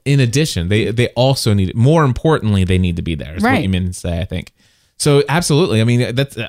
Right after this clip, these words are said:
Speaker 1: I, in my closet, I wanna be able to have cubbies where
Speaker 2: Right.
Speaker 1: gear is being stored, and a lot of those, ge-, a lot of that gear, it, it has battery backups and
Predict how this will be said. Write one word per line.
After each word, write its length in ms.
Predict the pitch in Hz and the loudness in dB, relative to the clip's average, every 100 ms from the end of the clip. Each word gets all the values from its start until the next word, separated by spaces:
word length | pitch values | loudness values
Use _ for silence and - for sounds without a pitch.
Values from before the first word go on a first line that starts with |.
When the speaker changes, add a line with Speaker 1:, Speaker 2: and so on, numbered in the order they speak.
| 113 | -10
Speaker 1:
I, 240 | 73 123 _ | -10 -10 _
in 140 | 131 123 | 0 2
my 140 | 123 | 0
closet, 520 | - - 147 190 113 | -2 -2 0 2 0
I 120 | 110 | 0
wanna 180 | 117 127 | 0 0
be 140 | 123 120 | 0 0
able 160 | 113 | 0
to 340 | 113 110 104 110 | 0 2 0 -2
have 400 | - 120 110 - | -6 -2 -2 -2
cubbies 580 | - 131 131 123 123 117 | -2 0 0 0 0 -2
where 320 | 123 110 104 | 0 2 2
Speaker 2:
Right. 400 | 101 - 165 156 - 110 | 2 0 -4 -6 -6 -4
Speaker 1:
gear 480 | 127 165 156 113 | 0 2 2 2
is 280 | 110 110 104 | 0 0 0
being 640 | 107 120 113 113 107 104 - | -2 -2 0 2 2 0 -4
stored, 800 | - - - 175 147 104 98 107 - - | -10 -8 -2 0 2 2 2 0 -6 -4
and 300 | 120 117 110 | 0 0 0
a 40 | |
lot 240 | 104 110 170 | -2 -2 0
of 80 | |
those, 220 | 135 113 110 | 0 0 -4
ge-, 220 | - - 117 107 | -10 -16 -14 -8
a 40 | |
lot 180 | 120 131 | -4 -2
of 80 | 147 | -2
that 200 | 110 110 | -4 -4
gear, 340 | 131 143 117 | -4 -2 0
it, 320 | - 113 113 - | -2 -4 -6 -8
it 120 | 117 | -6
has 260 | 113 104 | -2 -4
battery 400 | 101 104 104 107 | -4 -4 0 0
backups 580 | 95 110 120 123 113 - | -2 -4 -4 -2 -2 -4
and 240 | 101 98 | -4 -4